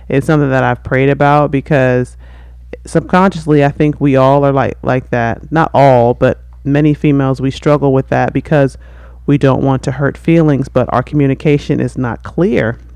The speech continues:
especially if you come to me with an issue or something. Um, because there have been friendships that have dissolved for me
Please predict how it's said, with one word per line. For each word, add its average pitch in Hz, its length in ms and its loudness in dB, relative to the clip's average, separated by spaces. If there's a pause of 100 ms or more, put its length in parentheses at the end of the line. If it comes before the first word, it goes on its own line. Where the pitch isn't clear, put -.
(760)
especially 156 320 -2
if 143 40 -6
you 143 100 -2
come 147 260 0
to 151 100 -2
me 139 160 4
with 135 160 -2
an 135 120 -2
issue 139 360 -2
or 135 60 2
something. 135 520 -2 (520)
Um, 131 420 2 (200)
because 143 400 0
there 156 220 2
have 147 160 2
been 131 240 2
friendships 139 720 -2
that 131 180 0
have 123 280 -4
dissolved 135 600 2
for 135 160 -2
me 143 420 2